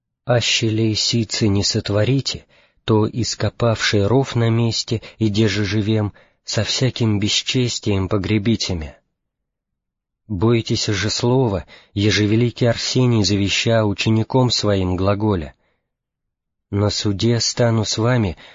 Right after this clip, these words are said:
аще кому дадите тело мое". Тчание бо и мне было то, елико по силе моей, "Да не сподоблен буду чести и славы века сего некоторые,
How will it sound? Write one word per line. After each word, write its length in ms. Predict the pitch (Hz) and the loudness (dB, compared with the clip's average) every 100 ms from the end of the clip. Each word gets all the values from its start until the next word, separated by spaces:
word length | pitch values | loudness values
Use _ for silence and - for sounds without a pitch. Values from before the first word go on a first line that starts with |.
| _ - | _ -2
аще 380 | 110 - - | 0 0 -2
кому 360 | 101 101 95 107 | -2 0 2 0
дадите 540 | 98 95 98 98 107 | 0 0 -2 -4 -6
тело 400 | 95 - 117 95 | -4 -2 0 0
мое". 420 | 87 87 82 73 - _ _ _ _ _ _ _ _ _ _ _ _ | -2 -4 -6 -10 -16 _ _ _ _ _ _ _ _ _ _ _ _
Тчание 640 | - - 120 123 123 120 110 | -6 -2 2 2 2 2 2
бо 260 | 110 120 | 2 2
и 100 | 113 | 4
мне 340 | 110 117 127 110 | 2 2 2 2
было 360 | 104 101 92 | 0 0 -2
то, 280 | - 104 78 - - _ | -2 -4 -4 -12 -20 _
елико 480 | 98 107 104 104 104 | 0 2 2 0 -4
по 180 | - 95 | -4 -2
силе 340 | - 135 117 | 0 0 2
моей, 440 | 95 90 80 73 _ _ _ _ - | 0 -2 -6 -10 _ _ _ _ -6
"Да 140 | 101 | 0
не 120 | 113 120 | 2 2
сподоблен 760 | - 120 113 127 113 110 101 | 0 -2 0 0 2 0 0
буду 300 | 104 98 95 | 0 -2 -4
чести 560 | - - 110 101 - 101 | -4 0 0 0 -2 -4
и 100 | 92 | -2
славы 540 | - 107 107 104 95 | 0 0 2 0 -2
века 420 | 98 107 123 107 | -2 0 0 -2
сего 380 | 95 107 90 95 | -4 -2 0 0
некоторые, 760 | 98 101 - 90 92 85 71 | 2 0 -2 -6 -4 -6 -8